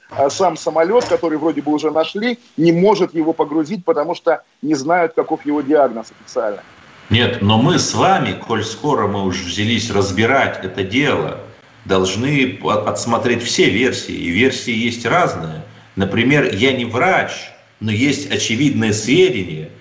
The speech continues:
Speaker 2: что определенные антидепрессанты, если их человек принимает, в сочетании с алкоголем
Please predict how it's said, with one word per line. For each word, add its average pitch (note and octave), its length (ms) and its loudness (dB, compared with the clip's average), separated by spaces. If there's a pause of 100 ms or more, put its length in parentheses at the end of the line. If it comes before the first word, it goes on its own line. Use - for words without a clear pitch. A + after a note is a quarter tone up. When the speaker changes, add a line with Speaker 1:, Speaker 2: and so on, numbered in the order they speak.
(120)
Speaker 2:
что - 280 0
определенные A2 800 0
антидепрессанты, G#2+ 1200 0 (260)
если G#2+ 380 0
их F2+ 100 -6
человек G2 460 0
принимает, F#2+ 600 -2 (320)
в - 40 -16
сочетании G2+ 540 0
с F#2 160 -6
алкоголем G2+ 800 0